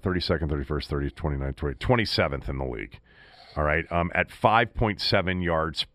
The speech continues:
average per punt return. New England led the league at fifteen point five. Um, but we also have to look at, uh, you know, the turnovers on, uh, I mean, he,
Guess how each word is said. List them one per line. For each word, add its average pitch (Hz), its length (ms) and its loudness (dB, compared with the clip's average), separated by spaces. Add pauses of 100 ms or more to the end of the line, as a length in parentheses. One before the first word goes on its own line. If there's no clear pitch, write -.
average 95 520 4
per 90 120 0
punt 80 260 0
return. 65 460 -2 (260)
New 104 260 4
England 117 440 4
led 98 260 4
the 92 100 2
league 82 320 0
at 78 80 -6
fifteen 92 520 -2
point 85 340 -2
five. 64 840 0 (520)
Um, 101 300 4
but - 200 4
we 123 160 6
also 151 360 6
have 113 280 4
to 107 100 2
look 104 300 2
at, 90 300 4 (580)
uh, 85 520 4
you 95 140 0
know, 85 140 4
the 80 120 -2
turnovers 82 1000 2
on, 76 420 0
uh, 73 180 -4
I 87 60 0
mean, 87 180 2
he, 135 420 2